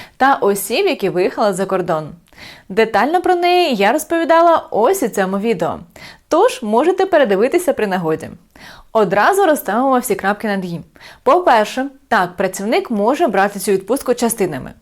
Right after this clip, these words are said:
Ніякої заборони для цього немає.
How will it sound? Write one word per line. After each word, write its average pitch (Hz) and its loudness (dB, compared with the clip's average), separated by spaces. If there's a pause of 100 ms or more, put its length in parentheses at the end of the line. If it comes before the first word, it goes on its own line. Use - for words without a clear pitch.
(380)
Ніякої 233 0
заборони 185 0
для 220 0
цього 185 -2
немає. 226 -2